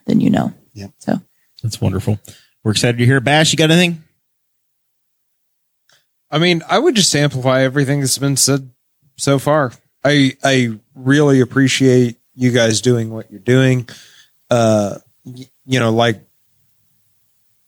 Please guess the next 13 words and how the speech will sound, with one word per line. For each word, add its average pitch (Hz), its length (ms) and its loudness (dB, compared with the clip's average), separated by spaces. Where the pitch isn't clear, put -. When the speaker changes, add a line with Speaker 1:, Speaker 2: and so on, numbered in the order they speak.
Speaker 4:
I 131 80 -2
kinda, 214 360 0
as 123 300 2
Zach 139 280 0
said, 143 300 2
and 120 140 0
then 117 120 -2
Mike 123 320 -2
amplified, 117 760 0
and 117 160 -2
I 113 120 -4
would 117 160 -6
just - 300 -6